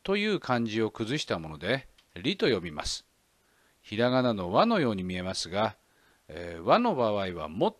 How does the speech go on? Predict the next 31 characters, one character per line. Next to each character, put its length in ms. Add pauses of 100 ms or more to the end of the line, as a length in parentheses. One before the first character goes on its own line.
と 220
大 340
き 140
な、 260 (180)
あ、 220
形 440
で 100
す。 220 (3250)
え 200
ー、 20
先 320
ほ 160
ど 360
出 120
ま 140
し 100
た、 320 (260)
あ、 220
本 200
来 140
二 160
文 140
字 120
で 100
す 160
が、 240 (420)
こ 120
れ 100
は 280 (260)
こ 260
え。 100